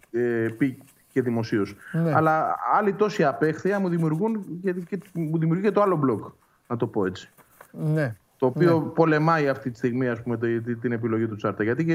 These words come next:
Speaker 1: ε, είναι δύο ίδια μπλοκ, επί της
Speaker 2: Κα-,
Speaker 1: ουσίας.
Speaker 2: καταλαβαίνω, καταλαβαίνω απόλυτα τι λες. Αυτό που θέλω εγώ, ε, αυτό που θέλω εγώ να πω, εμένοντας, γιατί αυτή είναι η δουλειά μου, οπότε θέλω να μείνω πιστός στη δουλειά μου,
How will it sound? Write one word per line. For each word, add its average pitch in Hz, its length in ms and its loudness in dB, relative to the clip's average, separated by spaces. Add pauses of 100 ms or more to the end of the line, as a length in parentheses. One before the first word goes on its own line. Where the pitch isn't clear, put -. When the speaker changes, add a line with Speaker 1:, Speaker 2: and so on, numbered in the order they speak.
(120)
Speaker 1:
ε, 156 60 2 (200)
είναι 180 180 2
δύο 175 200 4
ίδια 165 200 4
μπλοκ, 151 320 2
επί 107 140 -4
της 107 160 -16
Speaker 2:
Κα-, 156 80 0
Speaker 1:
ουσίας. 90 280 -4
Speaker 2:
καταλαβαίνω, 170 760 6 (140)
καταλαβαίνω 151 560 6
απόλυτα 165 400 4
τι 170 100 0
λες. 160 320 4 (360)
Αυτό 131 420 4
που 196 160 -2
θέλω 165 500 6
εγώ, 135 460 4 (300)
ε, 135 680 -2
αυτό 127 260 -4
που 175 60 -6
θέλω 208 180 0
εγώ 165 200 4
να 156 140 2
πω, 143 320 2
εμένοντας, 147 960 0
γιατί 151 360 -2
αυτή 151 240 0
είναι 190 80 4
η 151 40 2
δουλειά 131 240 0
μου, 160 200 -4 (160)
οπότε 156 340 0
θέλω 160 220 0
να 156 120 0
μείνω 151 140 -2
πιστός 147 260 -6
στη 139 100 -8
δουλειά 127 280 0
μου, 165 180 -4